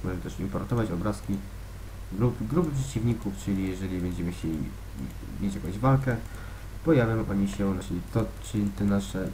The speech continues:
neutr-, neutralne bufki, które możemy dostać, animacje. To jest co-, coś, co jest bardzo fajne w tej grze.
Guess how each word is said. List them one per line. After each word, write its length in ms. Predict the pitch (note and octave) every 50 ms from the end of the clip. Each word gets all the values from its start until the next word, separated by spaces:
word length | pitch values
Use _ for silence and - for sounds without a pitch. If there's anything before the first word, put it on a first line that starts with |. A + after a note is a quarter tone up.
| -
neutr-, 300 | F#2+ G2+ G2 G2 G#2 G2
neutralne 560 | G2+ A2 A2 G#2 - A2+ G#2 G2+ F#2 F2+ F#2+ F2+
bufki, 400 | G2+ C3+ C#3+ C#3 - - - F#2+
które 280 | - - G#2+ G2 G2
możemy 400 | G2 G2 G2 G2 G2 F#2+ F#2 F2+
dostać, 540 | E2+ - G#2 A2 - - - G2 G2 - - - - - - - - - - - - -
animacje. 540 | B2+ B2+ A2 G#2 G2 F#2 F#2 - - C3+ C#3
To 100 | - C#3+
jest 120 | C3 - - - -
co-, 200 | - E3+ E3 C#3+ - - - - - -
coś, 120 | C#3+ C#3
co 140 | C3+ - A#2
jest 100 | G#2 G2
bardzo 220 | G#2 G2+ F#2+ G2
fajne 280 | F#2+ - A#2+ A#2+ A#2 A2
w 60 | G2
tej 120 | - G2 G2
grze. 180 | G2 G2+ F#2